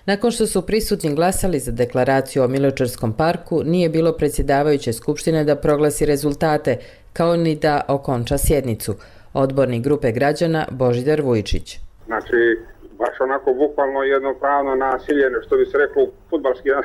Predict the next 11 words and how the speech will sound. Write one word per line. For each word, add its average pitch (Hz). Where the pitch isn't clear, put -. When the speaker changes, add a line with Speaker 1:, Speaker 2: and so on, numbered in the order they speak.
Speaker 2:
jedan 147
džon, 147
<laughs> -
trupački. 127
Speaker 1:
Vujičić 190
smatra 143
da 180
zakon 139
nije 143
poštovan 147
i 131